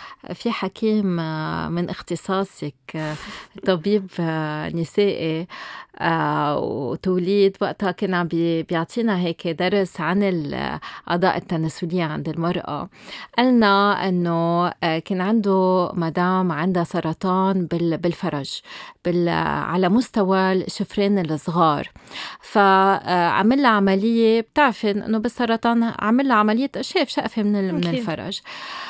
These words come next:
Speaker 1: كان عمرها ثمانين سنة. أوكي. إجت قالت له: "بس حكيم، شلت لي الزر الصغير." <laughs>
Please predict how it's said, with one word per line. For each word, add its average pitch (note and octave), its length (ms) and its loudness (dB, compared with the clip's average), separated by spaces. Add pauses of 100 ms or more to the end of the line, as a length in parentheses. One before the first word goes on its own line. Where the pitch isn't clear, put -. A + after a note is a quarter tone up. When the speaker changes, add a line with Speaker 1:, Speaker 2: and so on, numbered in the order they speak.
(200)
Speaker 1:
كان C#4 160 2
عمرها C#4+ 300 4
ثمانين B3 380 0
سنة. F3 380 -2 (640)
أوكي. G#3+ 460 0 (380)
إجت C#4 300 0
قالت A#3+ 280 -2
له: B3 80 2
"بس A3 200 -2
حكيم، C4+ 580 0 (400)
شلت - 320 -2
لي C#4+ 140 6
الزر A#3 380 4
الصغير." A3 580 0 (420)
<laughs> - 60 -20